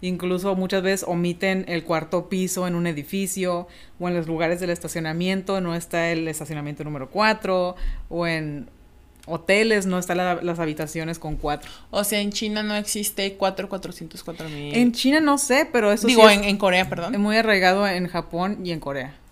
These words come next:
Speaker 1: Muchas de las supersticiones coreanas son porque fueron invadidos por japoneses. Esa es
Speaker 2: Ujú.
Speaker 1: historia de ot-, de otro
Speaker 2: Sí,
Speaker 1: episodio.
Speaker 2: otro pedo.
Speaker 1: Ajá, pero,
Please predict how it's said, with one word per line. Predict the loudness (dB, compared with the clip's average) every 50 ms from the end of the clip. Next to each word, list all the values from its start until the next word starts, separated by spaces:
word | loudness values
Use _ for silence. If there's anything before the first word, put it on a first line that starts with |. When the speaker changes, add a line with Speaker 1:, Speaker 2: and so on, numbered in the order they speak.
| _ -2
Speaker 1:
Muchas | 0 2 2 2 4 4
de | 6
las | 6 6 4
supersticiones | 2 2 0 0 0 0 0 0 0 2
coreanas | 2 2 4 4 4 6 4 4 2 0 -2
son | -2 0 0 0 0
porque | -2 -2 0 0 0 0 0 -2 -4 -6
fueron | -4 -4 -4 -4 -4 -2 -2 -4 -4
invadidos | -4 -4 -4 -4 -4 -4 -6
por | -8 -12 -12 -10
japoneses. | -10 -8 -6 -4 -4 -4 -4 -4 -4 -6 -6 -8 -10 -14 -14 -12
Esa | -12 -12 -10 -10
es | -8 -6
Speaker 2:
Ujú. | -4 -4 -4
Speaker 1:
historia | -6 -6 -6 -6 -6 -4 -4 -4 -4
de | -4
ot-, | -8 -10 -14 -16 -12
de | -10 -8
otro | -8 -8 -8 -8
Speaker 2:
Sí, |
Speaker 1:
episodio. | -10 -10 -6 -2 0 0 0
Speaker 2:
otro | -2 -4 -6
pedo. | -6 -8 -6 -4 -2 0 2
Speaker 1:
Ajá, | 4 4 4 4 2 2 0 -6 -14 -18 -18 -2 2
pero, | 4 6 6 6 6